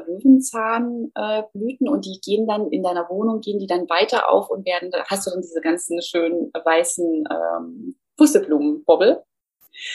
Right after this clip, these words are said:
Ähm, das finde ich irgendwie auch eine schöne Idee.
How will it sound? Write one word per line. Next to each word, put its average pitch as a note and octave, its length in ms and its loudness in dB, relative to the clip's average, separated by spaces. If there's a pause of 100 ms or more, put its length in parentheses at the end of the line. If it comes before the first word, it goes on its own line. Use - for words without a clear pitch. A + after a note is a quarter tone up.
(420)
Ähm, A#3 300 6
das A3+ 100 -4
finde A#3+ 200 2
ich - 40 -6
irgendwie G3+ 200 0
auch A#3 80 0
eine G#3+ 120 -2
schöne G3+ 320 -2
Idee. G#3 540 -4